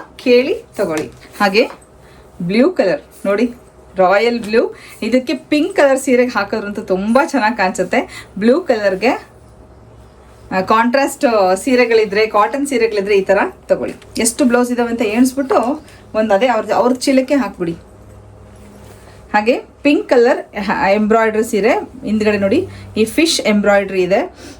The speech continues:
ಎಲ್ಲ ಥರ ಸೈಜಸ್ ಇದೆ ಇದರಲ್ಲಿ. ಇದ್ರ ಮೇಲೆ ಫೈವ್ ಹಂಡ್ರೆಡ್ ರುಪೀಸ್ ಅಂತಿದೆ. ಫೈವ್ ಹಂಡ್ರೆಡ್ ರುಪೀಸ್ ಸ್ಟಿಚಿಂಗಿಗೆ ಕೊಡ್ತೀವಲ್ವ ನಾವು ಇವಾಗ, ಯೋಚನೆ ಮಾಡಿ. ಇದ್ರಾಗೆ ಕೆ-,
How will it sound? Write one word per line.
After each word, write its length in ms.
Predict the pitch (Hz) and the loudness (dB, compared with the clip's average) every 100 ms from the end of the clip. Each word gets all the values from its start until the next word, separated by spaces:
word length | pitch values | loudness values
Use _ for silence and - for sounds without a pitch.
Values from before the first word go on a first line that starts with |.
| - | -2
ಎಲ್ಲ 220 | 220 247 285 | 2 2 2
ಥರ 180 | 302 285 302 | 2 2 2
ಸೈಜಸ್ 440 | 294 202 233 240 | 0 -2 -2 -2
ಇದೆ 180 | 226 226 | 2 2
ಇದರಲ್ಲಿ. 320 | 196 190 214 | 2 -2 -2
ಇದ್ರ 300 | - 226 240 | -4 -4 -2
ಮೇಲೆ 240 | 233 247 | 0 0
ಫೈವ್ 360 | 285 214 233 294 | 2 0 2 2
ಹಂಡ್ರೆಡ್ 280 | 254 233 226 | 2 2 -2
ರುಪೀಸ್ 260 | 208 247 | -2 -4
ಅಂತಿದೆ. 240 | 233 196 196 | -2 -2 0
ಫೈವ್ 180 | 196 190 | 0 -2
ಹಂಡ್ರೆಡ್ 240 | 214 226 | 0 0
ರುಪೀಸ್ 240 | 220 254 | 0 -2
ಸ್ಟಿಚಿಂಗಿಗೆ 640 | 254 254 247 262 269 262 262 | -4 -6 0 0 2 0 0
ಕೊಡ್ತೀವಲ್ವ 540 | 262 247 247 233 220 | 0 -2 -2 -2 0
ನಾವು 200 | 226 220 | -2 0
ಇವಾಗ, 280 | 214 208 202 226 339 - - 190 | -2 -2 0 -2 -4 -12 -14 -2
ಯೋಚನೆ 400 | 190 196 226 214 | -2 -2 -4 -4
ಮಾಡಿ. 280 | 202 185 175 | -2 0 0
ಇದ್ರಾಗೆ 460 | 190 190 196 185 | 0 0 2 0
ಕೆ-, 360 | 185 185 180 | 0 -4 -4